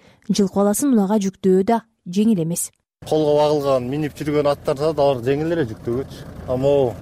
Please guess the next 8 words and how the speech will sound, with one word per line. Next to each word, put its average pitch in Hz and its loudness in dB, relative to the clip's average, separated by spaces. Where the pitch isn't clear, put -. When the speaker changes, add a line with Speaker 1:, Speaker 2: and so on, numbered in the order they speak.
Speaker 2:
байланбастар 143 0
бар. 107 -4
Э, 104 -12
байлап, 127 0
байлоодо 135 2
тургандар. 127 -4
Эми 131 0
жылкы 160 2